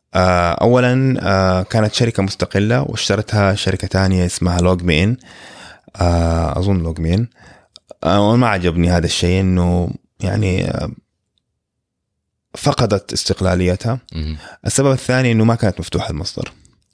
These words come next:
Speaker 2: مم.
Speaker 1: فحولت لشيء تاني اسمه مفتوح المصدر. آه، اسمه، هو مفتوح المصدر. آه،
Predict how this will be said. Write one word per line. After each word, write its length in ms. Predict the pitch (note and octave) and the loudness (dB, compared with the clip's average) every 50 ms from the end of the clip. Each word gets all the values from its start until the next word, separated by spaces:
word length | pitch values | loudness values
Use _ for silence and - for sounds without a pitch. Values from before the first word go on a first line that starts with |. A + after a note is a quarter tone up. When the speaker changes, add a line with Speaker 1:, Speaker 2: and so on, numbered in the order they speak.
| _ _ _ _ _ _ _ _ _ _ F#2+ | _ _ _ _ _ _ _ _ _ _ -6
Speaker 2:
مم. 80 | F2+ | -4
Speaker 1:
فحولت 440 | E2+ - - A2+ A2+ B2+ C3+ C3 A#2 | -2 0 0 2 2 2 2 2 0
لشيء 200 | A2+ - A#2+ A2+ | 2 2 2 2
تاني 240 | - A#2 A2+ A2 G#2+ | 2 2 2 2 0
اسمه 240 | - - A2 F#2+ F#2+ | 0 0 2 2 4
مفتوح 420 | F#2+ F#2+ - - - B2+ - - | 2 0 0 -2 -2 -2 0 0
المصدر. 480 | G#2+ G#2 G#2 G#2+ - G#2 G#2+ A2+ - - - - - - - - - _ _ _ - - | 2 2 0 0 0 0 0 0 -2 -4 -12 -20 -20 -20 -20 -20 -20 _ _ _ -4 0
آه، 580 | F2 F#2+ F#2 F#2 F2+ F2+ F2+ F2 F2 - - - F2 | 2 4 4 4 4 4 2 2 0 -2 -2 -6 -8
اسمه، 300 | - - E2+ E2+ E2 - - | -6 -4 -4 -4 -4 -4 -2
هو 260 | G2 A2+ A2+ G2+ F#2 F#2 | 0 2 2 4 4 2
مفتوح 360 | F#2+ F#2 - - G2 - - | 2 0 0 -2 -4 -2 -2
المصدر. 400 | F2 E2 E2+ - - - G#2+ - - - - - - - - - - _ _ _ _ - - | -4 -4 -6 -4 -4 -4 -4 -4 -4 -10 -20 -20 -20 -20 -20 -20 -20 _ _ _ _ -12 -6
آه، 840 | - F2 F2 F2+ F2 E2+ E2+ - F2 E2 D2 D2+ D2 A1+ G1+ - | -2 0 0 2 2 0 0 0 -2 -2 -2 -4 -4 -6 -8 -10